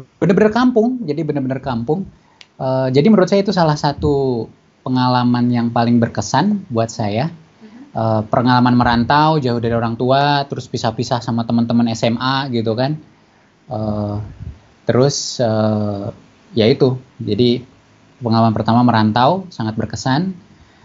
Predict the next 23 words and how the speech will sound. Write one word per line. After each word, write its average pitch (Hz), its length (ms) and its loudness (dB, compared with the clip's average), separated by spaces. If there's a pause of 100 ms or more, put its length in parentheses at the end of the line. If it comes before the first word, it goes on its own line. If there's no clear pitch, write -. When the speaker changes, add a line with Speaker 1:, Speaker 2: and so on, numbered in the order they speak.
(360)
Speaker 1:
Terus 151 460 2
mungkin 165 380 2
momen 165 320 4
berikutnya 156 640 0
adalah, 120 720 -2
em, 113 640 -4 (760)
ketika 147 420 0
apa 226 220 0
ya, 110 180 2 (140)
un-, 147 180 -4
unexpectedly 143 1160 -2
itu 196 320 0 (320)
karir 139 360 0
saya, 151 520 0 (480)
Speaker 2:
Hmm. - 80 -20
Speaker 1:
saya 147 160 -6
sangat 131 260 -4
bersyukur 127 540 -2
diberkahi 117 580 -2
dengan, 120 540 -4 (640)
eh, 110 500 -2
apa 127 220 0
ya 147 160 4